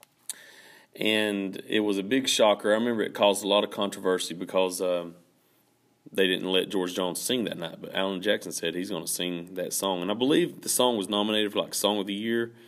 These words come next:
And I'm, I could be wrong, but maybe all the songs that were nominated that year for Song of the Year, the artist got to perform except for George Jones. But either way, Alan took care of the king,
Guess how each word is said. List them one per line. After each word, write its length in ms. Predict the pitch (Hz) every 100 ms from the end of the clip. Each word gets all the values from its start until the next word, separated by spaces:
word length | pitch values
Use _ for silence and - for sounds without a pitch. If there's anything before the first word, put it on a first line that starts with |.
| - - - - -
And 640 | 107 110 107 101 98 - - - - -
I'm, 160 | 101 104
I 100 | 117
could 200 | - 123
be 100 | 107
wrong, 320 | 101 98 101
but 140 | 98
maybe 240 | 104 110 104
all 160 | 104
the 100 | 104
songs 340 | 101 104 104 107
that 100 | 90
were 60 | 95
nominated 440 | 101 107 107 107
that 140 | 104 -
year 220 | 110 104
for 120 | -
Song 220 | - 101
of 60 | 98
the 80 | 101
Year, 260 | 107 101 - -
the 180 | 87 78
artist 340 | 85 98 98 -
got 120 | 85
to 60 |
perform 420 | 82 82 98 101 95
except 400 | - - 90 -
for 100 | -
George 280 | 98 95
Jones. 400 | 107 101 101 101 - - - - - - - - - - - _ _
But 80 | 139
either 220 | 151 165
way, 500 | 143 127 127 127 120 - - _ -
Alan 480 | 107 117 113 107 104 -
took 200 | 117 -
care 540 | - 110 104 98 98 - -
of 500 | 95 95 92 107 -
the 80 |
king, 500 | - - 95 87 85